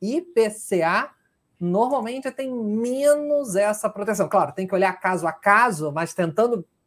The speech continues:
juntar uma média e falar do geral do mercado, fundos com muito I G P-M tendem a ter esta proteção contra a deflação. Fundos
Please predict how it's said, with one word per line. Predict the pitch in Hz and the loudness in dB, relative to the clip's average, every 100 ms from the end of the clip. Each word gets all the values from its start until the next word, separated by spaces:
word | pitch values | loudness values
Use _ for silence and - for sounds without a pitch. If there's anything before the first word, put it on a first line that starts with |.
| _ | _
juntar | 151 165 185 151 180 175 | -6 -4 -4 -4 0 0
uma | 170 151 | 0 -4
média | 143 156 156 139 | -4 -2 0 -2
e | 135 123 _ _ | -8 -10 _ _
falar | - 147 143 147 | -2 0 2 -2
do | 131 135 | -4 -8
geral | 135 165 151 170 220 226 202 | 0 2 4 6 8 6 4
do | |
mercado, | 180 156 - 180 214 - _ _ _ _ _ | -4 -6 -4 -4 -4 -14 _ _ _ _ _
fundos | - 240 226 208 | 2 4 4 0
com | 185 | 0
muito | 185 185 - | 0 -2 -6
I | 226 302 330 | 0 4 4
G | 311 | 4
P-M | 330 311 269 277 285 _ _ _ | 4 2 2 -6 -10 _ _ _
tendem | - 269 302 294 | 4 4 2 -2
a | 269 | -4
ter | - 240 240 | -2 -2 0
esta | 233 - | -2 -4
proteção | 226 - 226 220 220 214 196 196 | -6 -2 -4 -2 -4 -2 -2 -2
contra | 190 196 196 208 | -2 -4 0 0
a | |
deflação. | 196 196 190 202 196 151 120 | 0 -2 -2 -2 -2 -6 -6
Fundos | - 185 185 185 | -4 -2 0 -4